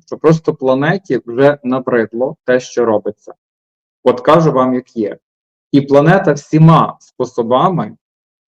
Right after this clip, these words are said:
не то, що пробує натякнути, а вже просто прямою мовою сказати, що, люди, скільки можна, ви або міняєтесь і дбаєте про планету, бо ви тут всі гості, або це буде продовжуватись далі. І, до речі, про питання природних катаклізмів і так далі.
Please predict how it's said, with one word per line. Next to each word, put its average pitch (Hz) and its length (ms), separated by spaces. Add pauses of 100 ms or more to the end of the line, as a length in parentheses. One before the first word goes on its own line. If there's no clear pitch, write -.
(500)
не 135 100
то, 214 160
що 226 220
пробує 175 380
натякнути, 170 840
а - 100
вже 131 240
просто 160 420
прямою 151 480
мовою 107 380
сказати, 143 560
що, 131 200
люди, 107 280
скільки 160 400
можна, 110 440
ви 127 160
або 165 200
міняєтесь 143 680
і 151 80
дбаєте 110 540
про 143 200
планету, 147 520
бо 127 120
ви 127 120
тут 135 160
всі - 200
гості, 135 640 (880)
або 135 260
це 175 160
буде 175 220
продовжуватись 151 800
далі. 104 420
І, 127 60
до 131 140
речі, 165 280
про 135 180
питання 143 580
природних 165 520
катаклізмів 131 840
і - 80
так 160 220
далі. 117 460